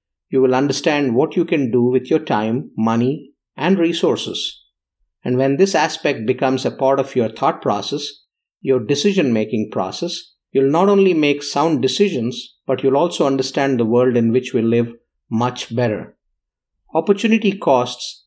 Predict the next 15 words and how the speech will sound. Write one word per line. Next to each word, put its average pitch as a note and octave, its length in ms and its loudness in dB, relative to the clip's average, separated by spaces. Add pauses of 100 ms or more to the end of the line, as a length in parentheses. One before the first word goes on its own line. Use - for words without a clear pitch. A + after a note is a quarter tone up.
shape E3 440 -2
your C3+ 180 2
personal D3 560 0
and A#2 160 0
professional B2+ 540 -2
life. A2+ 420 -2 (300)
It - 100 -2
impacts D3 540 -2
all F#3+ 240 4
aspects D3+ 440 0
of C3 200 -2
your B2 120 4
life, F#2 400 -6 (220)
time, B2+ 320 0
money, C3+ 520 0